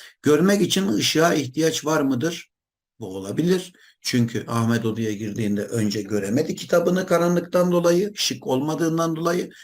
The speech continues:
Daha sonra lambasını açtı. Kitabın üzerine ışık ışınları vurduğu için, aydınlandığı için kitabını görebildi. Evet, görmek için ışığa ihtiyaç var mıdır? Vardır. Işık olmaksızın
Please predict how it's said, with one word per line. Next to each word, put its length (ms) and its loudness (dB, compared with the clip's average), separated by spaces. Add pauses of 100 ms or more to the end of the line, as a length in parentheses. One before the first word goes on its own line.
(220)
Daha 180 0
sonra 340 -2
lambasını 540 -2
açtı. 520 -4 (720)
Kitabın 400 0
üzerine 640 2
ışık 300 -6
ışınları 480 -4
vurduğu 420 0
için, 420 -4 (640)
aydınlandığı 840 2
için 460 -4 (380)
kitabını 420 -8
görebildi. 720 0 (280)
Evet, 280 -14
görmek 440 -2
için 280 0
ışığa 420 2
ihtiyaç 460 0
var 160 0
mıdır? 420 0 (440)
Vardır. 680 -4 (320)
Işık 320 -2
olmaksızın 800 2